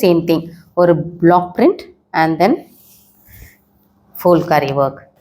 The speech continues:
இந்த இடத்துலலாம் நல்ல பிளாக் பிரிண்ட் வேற மாதிரி பண்ணி அதுலயே வந்துட்டு ஃபுல்லா த்ரெட் ஒர்க் ஃபுல் காரி வருது. இதோட காஸ்ட் ஒன் எயிட் நைன்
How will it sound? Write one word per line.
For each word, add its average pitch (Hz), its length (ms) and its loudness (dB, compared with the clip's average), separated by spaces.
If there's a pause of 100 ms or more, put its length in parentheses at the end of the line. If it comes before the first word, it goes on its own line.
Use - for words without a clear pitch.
(420)
இந்த 175 180 2
இடத்துலலாம் 170 340 2
நல்ல 160 380 2
பிளாக் 160 380 0
பிரிண்ட் 147 180 -4
வேற 151 220 2
மாதிரி 156 240 -2
பண்ணி 170 520 -4
அதுலயே 151 360 2
வந்துட்டு 147 340 0 (180)
ஃபுல்லா 156 340 0
த்ரெட் 143 240 -2
ஒர்க் 143 300 -6 (500)
ஃபுல் 175 220 0
காரி 143 260 0
வருது. 175 340 -4 (160)
இதோட 254 280 4
காஸ்ட் 233 480 -2
ஒன் 156 140 2
எயிட் 170 360 -2 (100)
நைன் 131 220 -6